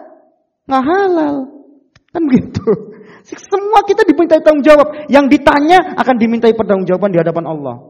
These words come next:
"Kenapa mengharamkan? Mana dalilnya? Mana hujah kamu? Kenapa membolehkan? Mana hujah kamu?" Yang nanya juga nanti dimintai tanggung jawab sama Allah. Sama.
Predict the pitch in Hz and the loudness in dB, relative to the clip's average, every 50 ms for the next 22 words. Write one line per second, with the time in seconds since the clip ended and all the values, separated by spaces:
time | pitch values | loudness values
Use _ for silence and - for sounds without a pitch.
0 | - 240 240 254 240 247 240 220 208 208 185 196 185 190 185 190 180 175 151 147 | -10 -6 -4 -2 -2 0 0 -2 -2 0 0 0 0 0 -2 -4 -6 -6 -6 -4
1 | 165 214 233 220 202 185 165 160 170 170 160 160 156 147 139 160 196 214 214 185 | -4 -4 -4 -4 -2 -2 0 0 0 -2 -4 -6 -6 -8 -6 -6 -6 -6 -6 -6
2 | - 190 185 190 - 147 131 - 160 147 135 120 107 - _ _ _ _ _ _ | -6 -6 -6 -4 -6 -6 -6 -6 -10 -10 -10 -12 -14 -18 _ _ _ _ _ _
3 | _ _ _ - 240 262 277 262 262 247 247 240 214 214 233 240 233 233 247 220 | _ _ _ -6 -2 -2 0 2 2 4 4 4 4 4 4 4 4 4 2 2
4 | 202 226 247 240 233 208 220 220 170 190 165 160 - 160 151 143 - - - - | 2 0 0 0 0 -2 -2 -2 -2 -4 -4 -4 -6 -10 -12 -12 -16 -18 -4 0
5 | 226 311 285 294 330 370 392 370 370 359 370 359 311 - 370 - - 247 214 240 | 2 2 2 2 2 2 2 2 4 4 4 2 2 0 -4 -4 -2 0 0 2
6 | 226 220 233 226 - 220 220 - 214 208 202 208 196 190 196 190 190 180 165 165 | 0 0 0 -2 -2 -4 -4 -6 -8 -6 -2 -2 -2 -2 -2 -4 -6 -4 -4 -2
7 | 180 185 175 170 165 160 156 143 175 165 156 139 - 202 220 247 185 175 175 170 | -2 -2 -4 -6 -8 -10 -8 -10 -10 -10 -10 -12 -12 -14 -16 -14 -14 -14 -14 -14
8 | 160 | -14